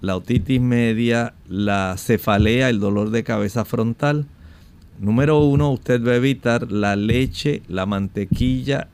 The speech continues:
el queso y el yogur. Esos son productos que facilitan la sinusitis crónica. Evite también el consumo de harinas blancas.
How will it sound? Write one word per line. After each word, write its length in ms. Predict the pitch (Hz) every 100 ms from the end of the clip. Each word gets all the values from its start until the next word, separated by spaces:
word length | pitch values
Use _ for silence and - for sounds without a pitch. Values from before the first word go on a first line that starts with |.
| -
el 260 | 101 95 -
queso 680 | - 123 135 131 170 175 - - -
y 160 | 117 120
el 220 | 117 107
yogur. 640 | 95 110 95 120 120 104 - - - - - - - -
Esos 240 | 104 131
son 180 | 156 160
productos 560 | 151 135 139 143 143
que 140 | - 110
facilitan 680 | 107 104 104 110 - 123
la 100 | 117
sinusitis 880 | 104 113 101 95 - 117 - 127 - - -
crónica. 840 | 120 120 127 120 107 - 95 - - - - - - -
Evite 380 | - 98 120 131
también 520 | 123 135 131 123 123
el 120 | 123 117
consumo 480 | 110 101 117 123
de 100 | 123
harinas 380 | 104 107 113 113
blancas. 1000 | 101 110 123 127 127 - 101 87 - -